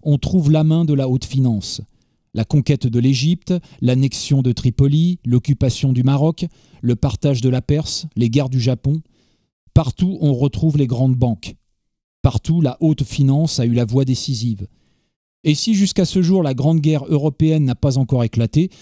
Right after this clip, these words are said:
c'est que la haute finance hésite encore. Elle ne sait pas trop de quel côté penchera la balance des milliards qui seront mis en jeu. Elle ne sait pas sur quel cheval mettre ces milliards.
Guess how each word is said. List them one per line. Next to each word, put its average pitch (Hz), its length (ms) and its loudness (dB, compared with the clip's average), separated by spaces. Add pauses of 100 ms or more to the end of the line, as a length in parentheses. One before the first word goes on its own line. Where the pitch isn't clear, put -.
(120)
c'est - 200 -2
que 131 100 0
la 123 180 -2
haute 175 200 -2
finance 160 560 0
hésite 135 340 -2
encore. 123 560 -6 (640)
Elle 131 140 2
ne 131 80 4
sait 127 160 0
pas 135 160 -2
trop 156 160 -2
de 139 80 2
quel 113 180 0
côté 156 300 0
penchera 139 460 -2
la 127 100 0
balance 127 380 0
des 113 100 0
milliards 127 480 2
qui 127 140 -8
seront 117 280 -2
mis 127 220 2
en 127 100 2
jeu. 107 260 -4 (680)
Elle 139 160 2
ne 147 100 4
sait 165 180 0
pas 208 160 0
sur - 180 -4
quel 135 140 0
cheval 170 480 0
mettre 156 340 2
ces 135 180 0
milliards. 131 680 0